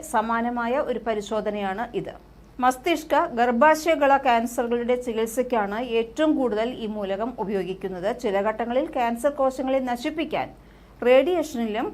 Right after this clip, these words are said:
കാലിഫോർണിയം ഉപയോഗിക്കാറുണ്ട്. ആറ്റത്തിലെ കുഞ്ഞൻ ന്യൂക്ലിയസുകളുമായി ഇതിനെ ചേർന്ന് പ്രവർത്തിക്കാൻ കഴിയുമെന്നതിനാൽ തന്നെ കാഠിന്യമേറിയ പദാർത്ഥങ്ങളിൽ പോലും വളരെ വേഗത്തിൽ ഉള്ളിലേക്ക്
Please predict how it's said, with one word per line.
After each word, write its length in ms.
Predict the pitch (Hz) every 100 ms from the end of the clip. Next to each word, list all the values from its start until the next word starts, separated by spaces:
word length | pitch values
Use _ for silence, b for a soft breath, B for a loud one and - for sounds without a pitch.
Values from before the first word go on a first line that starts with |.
| 240
കാലിഫോർണിയം 600 | 202 202 220 208 208 269 240
ഉപയോഗിക്കാറുണ്ട്. 680 | 214 185 180 180 165 147 - - - B B B B 285
ആറ്റത്തിലെ 420 | 311 392 381 359 359
കുഞ്ഞൻ 300 | 302 294 330 320
ന്യൂക്ലിയസുകളുമായി 960 | 285 285 285 277 269 269 254 254 269 - 226
ഇതിനെ 240 | 220 247 240
ചേർന്ന് 320 | 240 226 247 262
പ്രവർത്തിക്കാൻ 520 | 233 214 214 226 247 247
കഴിയുമെന്നതിനാൽ 720 | 233 220 262 269 214 202 196 190
തന്നെ 200 | 185 185 277 208
കാഠിന്യമേറിയ 760 | 240 254 302 320 320 302 269 247 247
പദാർത്ഥങ്ങളിൽ 560 | 226 208 208 220 220 220
പോലും 240 | 208 196 240 247
വളരെ 240 | 214 233 233
വേഗത്തിൽ 440 | 220 240 294 262 185 - 233
ഉള്ളിലേക്ക് 500 | 254 320 302 254